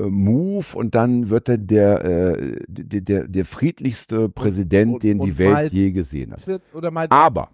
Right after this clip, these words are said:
Speaker 2: vierzig Jahre lang nur die Lorelei als
Speaker 1: So.
Speaker 2: Postkarte.
Speaker 1: Richtig.
Speaker 2: Ja.
Speaker 1: Aber diese Chance ist ja relativ klein.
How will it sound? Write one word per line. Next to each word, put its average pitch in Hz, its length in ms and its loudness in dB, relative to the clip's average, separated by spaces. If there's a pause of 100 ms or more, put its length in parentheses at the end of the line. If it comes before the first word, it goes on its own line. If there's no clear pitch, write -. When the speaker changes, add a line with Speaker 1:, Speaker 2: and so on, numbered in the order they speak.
(220)
Speaker 2:
vierzig 190 300 -12
Jahre 160 180 -6
lang 156 180 -12
nur 165 180 -16
die 143 100 -14
Lorelei 107 680 -12 (300)
als 101 160 -8
Speaker 1:
So. 65 60 -12
Speaker 2:
Postkarte. 98 680 -10 (140)
Speaker 1:
Richtig. - 580 -4
Speaker 2:
Ja. 117 180 -12
Speaker 1:
Aber 214 500 4
diese 165 300 -6
Chance 151 380 -4
ist 135 160 -8
ja 147 120 -2
relativ 117 640 -4
klein. 92 520 -4